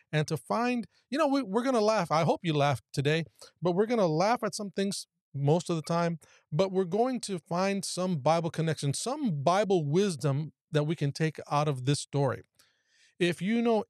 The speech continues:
anyone that is sick and tired of the negativity and the despair that you find whenever you turn on the T V or watch the news, and you just want something to be at peace and, and maybe learn something about this God of the Bible, the God that,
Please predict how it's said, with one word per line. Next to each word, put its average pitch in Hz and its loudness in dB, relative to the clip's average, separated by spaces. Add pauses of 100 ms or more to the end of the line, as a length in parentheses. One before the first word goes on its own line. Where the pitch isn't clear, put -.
anyone 196 -2 (340)
that 156 2
is 156 2
sick - -8
and 247 -2
tired 180 -2
of 127 0
the 135 4
negativity 175 2
and 139 0
the 147 2
despair 165 0
that 143 2
you 156 0
find 185 0
whenever 190 0
you 190 0
turn 202 -4
on 202 0
the 196 0
T 196 -8
V 190 -2
or 160 2
watch 147 0
the 170 -8
news, 143 0 (260)
and 165 2
you 214 -2
just 262 -4
want 233 -2
something 196 -6
to 139 -4 (840)
be 180 0
at 180 0
peace 202 -4
and, 143 -4
and 151 4
maybe 220 2
learn 214 2
something 196 -6
about 156 0
this 147 0
God 156 0
of 131 -2
the 131 0
Bible, 156 2
the 131 0
God 185 2
that, 160 -4